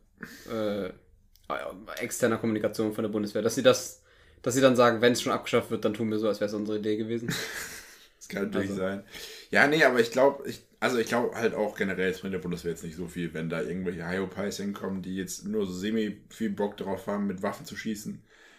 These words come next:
Speaker 2: Ich meine, die müssen ja auch betreut werden, die müssen ausgebildet werden. Und das sind ja dann am Ende, wenn die nach einem Jahr wieder gehen, dann ist es ja einfach nur verschwendet für die Bundeswehr.
Speaker 1: Eigentlich schon, ne? Eigentlich
Speaker 2: Ja.
Speaker 1: ist es Ressourcenverschwendung.
Speaker 2: Ja, eben.
Speaker 1: Also natürlich lernen, also das muss man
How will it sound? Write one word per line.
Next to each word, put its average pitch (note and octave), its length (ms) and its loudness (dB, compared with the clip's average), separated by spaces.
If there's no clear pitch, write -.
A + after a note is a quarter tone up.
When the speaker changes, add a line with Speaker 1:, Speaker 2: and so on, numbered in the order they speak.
Speaker 2:
Ich G2+ 120 -10
meine, A2 200 2
die A2+ 80 2
müssen A#2+ 200 0
ja A2+ 120 2
auch D#2 80 -4
betreut G#2 400 0
werden, G#2 160 4
die G2 80 0
müssen F#2+ 180 -6
ausgebildet G#2 560 -2
werden. G2+ 260 0
Und F#2 100 -6
das G2+ 100 -6
sind A#2+ 100 -2
ja G#2 80 0
dann F#2+ 160 -2
am F#2+ 40 -4
Ende, B2 300 -2
wenn G2+ 120 0
die F#2 80 -8
nach F#2 180 -6
einem F#2+ 80 -8
Jahr F2+ 160 0
wieder F2 160 -4
gehen, A#2+ 500 -4
dann F#2 120 -6
ist F#2 100 -4
es G2 120 -4
ja G2 120 0
einfach G#2 400 -4
nur A2 380 4
verschwendet F2+ 640 -4
für - 100 -12
die E2+ 60 -6
Bundeswehr. D#2+ 440 -10
Speaker 1:
Eigentlich A#2 340 2
schon, G2+ 180 -4
ne? A#2+ 160 -4
Eigentlich C#3 220 0
Speaker 2:
Ja. D#3 40 -2
Speaker 1:
ist - 120 -2
es C3 60 0
Ressourcenverschwendung. G#2+ 800 -4
Speaker 2:
Ja, G2 200 -2
eben. G2+ 100 0
Speaker 1:
Also A#2 160 0
natürlich B2 380 2
lernen, C3+ 380 4
also D3+ 240 0
das E3+ 200 4
muss G#3 140 4
man E3 280 2